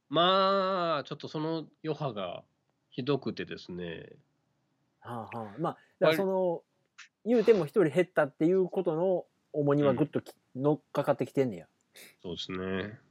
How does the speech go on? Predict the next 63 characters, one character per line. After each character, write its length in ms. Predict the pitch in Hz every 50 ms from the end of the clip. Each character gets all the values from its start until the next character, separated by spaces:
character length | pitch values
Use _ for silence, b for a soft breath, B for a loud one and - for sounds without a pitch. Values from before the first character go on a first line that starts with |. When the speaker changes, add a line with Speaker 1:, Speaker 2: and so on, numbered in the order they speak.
| _ _ _ _ _ _ _ _ _ - - - _ - -
Speaker 1:
な 140 | 113 101
か 220 | 98 - - 110 107
な 180 | 104 101 98
か 260 | - - 101 98 98 92
し 140 | - -
ん 60 | 92 87
ど 100 | 92 90
い 60 | 85
で 80 | -
す 160 | - - - 98
ね。 340 | 90 85 87 90 - - - - _ _ _ _ _
Speaker 2:
あ 1200 | - 196 202 190 - - 190 185 180 175 180 180 180 185 190 196 202 220 226 233 240 254 262 139
あ。 20 | - _ _ _ _ _ _ _ _ _ _ _ _ _ _ _ _ _ _ _ _ _ _ _ _ _ _ _ - -
Speaker 1:
い 20 |
や、 80 | 123 117
び 80 | 135
っ 80 | 139 135
く 100 | - 151
り 80 | 135 120
し 80 | -
た。 140 | - 90 - - _ _ B B B
そ-、 320 | B - - 160 160 - 135
そ 180 | - - 170
ん 160 | 175 175 170 170
な、 320 | 170 156 151 147 - - - _ _ _ _ b b b b b b b b b b b _ _ _ _ _ _ _ _
そ 180 | - - 151 147
ん 40 | 151
な 100 | 151 143
こ 100 | 143 139
と 100 | 131 104
で 140 | 90 95 95
き 100 | - 104
る 140 | 101 98
ん 80 | 98 90
だ 100 | 85 82
っ 40 | 82
て 160 | - - -
い 200 | 87 85 82 82
う、 160 | 87 - - 147
そ 160 | - - 104
の、 280 | 90 85 85 95 - - - _ _ _ _ _ -
振 220 | - - - -
り 80 | 120 110
切 120 | - 101
れ 60 | 104
方 220 | 98 98 95 - 92
も 220 | 87 82 - -
び 80 | - 87
っ 40 | 95
く 100 | - 98
り 40 | 85
し 40 |
た 80 | - -
し。 180 | - - - - 104
Speaker 2:
あ 640 | 101 101 101 101 101 101 101 98 98 98 98 95 95
あ、 20 |
ま 140 | 98 113 120
あ、 40 | 117
も 720 | 123 143 151 165 170 175 175 175 175 175 170 170 170 170
う、 40 | 165
だ 100 | 180 160
か 80 | 156
ら、 380 | 127 113 104 98 95 92 - -